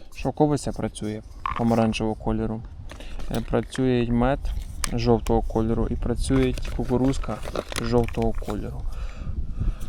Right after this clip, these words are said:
Ну, це вже такий більш якийсь оранжевий. Якщо їх порівнювати, вони зовсім різні. Ось такі три насадочки жовто-оранжеві в мене працюють.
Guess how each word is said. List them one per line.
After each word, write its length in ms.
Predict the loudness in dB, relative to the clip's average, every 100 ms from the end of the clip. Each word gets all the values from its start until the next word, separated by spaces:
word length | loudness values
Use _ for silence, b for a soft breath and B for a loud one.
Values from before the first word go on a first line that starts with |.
| B B B B 0
Ну, 220 | 8 8 8
це 140 | 6
вже 120 | 4 4
такий 180 | 2
більш 160 | 4 4
якийсь 240 | 4 4
оранжевий. 560 | 2 4 6 6 4 0 B B B
Якщо 220 | -4 2
їх 100 | 0
порівнювати, 440 | 2 2 4 2 2
вони 180 | 0 2
зовсім 340 | 0 -2 -4
різні. 320 | -2 0 0
Ось 180 | 0 -2
такі 260 | -4 -2 0
три 160 | 2
насадочки 720 | 2 2 2 2 0 -4 -6 -4
жовто-оранжеві 920 | 0 0 2 2 4 2 0 -2 -2
в 40 | 0
мене 260 | 0 0
працюють. 580 | 0 -4 -4 -4 -2 -2